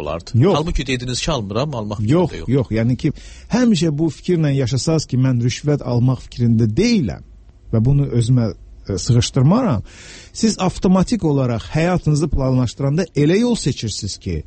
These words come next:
Speaker 2: heç o imkan yaranmasın, heç o a-, fikir ağlınızdan keçməsin. Yəni, mən nə üçün yaxşı təhsil alırdım? Ona görə ki, bilirdim, mən təhsil almasam, gərək hansısa gedim,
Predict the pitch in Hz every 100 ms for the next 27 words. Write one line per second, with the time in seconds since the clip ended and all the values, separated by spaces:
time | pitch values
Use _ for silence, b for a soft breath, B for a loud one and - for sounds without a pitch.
0 | B B B B B 180 - 247 190 185
1 | - 226 196 156 143 127 113 123 143 180
2 | 165 - - - 196 151 147 139 139 139
3 | 160 123 95 90 71 87 101 165 156 165
4 | 160 208 202 - 143 127 110 - - 104
5 | - 110 98 98 101 131 165 156 156 156
6 | 165 175 156 131 135 135 139 131 156 151
7 | 131 180 160 139 139 127 127 117 135 123
8 | 120